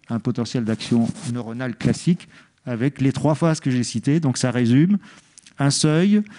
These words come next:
une stimulation, donc une dépolarisation rapide, une repolarisation du signal, une petite période réfractaire qui est, qui est spécifique, et ensuite une restauration du signal. On revient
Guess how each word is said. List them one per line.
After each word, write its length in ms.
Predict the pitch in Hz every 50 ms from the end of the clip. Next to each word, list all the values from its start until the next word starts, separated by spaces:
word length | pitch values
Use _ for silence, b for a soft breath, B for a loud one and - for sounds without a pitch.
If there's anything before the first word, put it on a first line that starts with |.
| B B -
une 100 | 143 151
stimulation, 680 | 143 - - 165 156 147 139 131 120 - - 135 151 196
donc 260 | 180 151 156 - -
une 140 | 143 151 151
dépolarisation 720 | 143 156 151 - 139 131 123 123 127 113 127 120 - - 123
rapide, 500 | 110 113 113 - - 156 190 190 214 214 214 b b b b b b b b b b b b b _
une 160 | - 175 165 165
repolarisation 800 | 143 - 180 220 190 - 202 180 175 160 156 143 156 135 - 151
du 100 | 131 127
signal, 560 | 107 - 120 113 120 127 147 170 208 214 - - -
une 200 | 185 208 220 208
petite 380 | - 196 180 - 185 160 -
période 280 | - 170 147 147 147 135
réfractaire 680 | 127 131 123 - 131 117 - - 151 151 147 139 123 -
qui 160 | - - 123
est, 160 | 117 113 -
qui 140 | - - 120
est 40 | 110
spécifique, 640 | - - 131 - - - - - 190 208 - - - _
et 120 | - 147 139
ensuite 380 | 123 113 - - 143 165 - - _ -
une 140 | 143 139 131
restauration 520 | 117 110 - - 127 123 120 - - 143
du 80 | 131 113
signal. 360 | - - 110 127 151 170 131
On 100 | 139 131
revient 440 | 117 131 123 113 120 135 147 170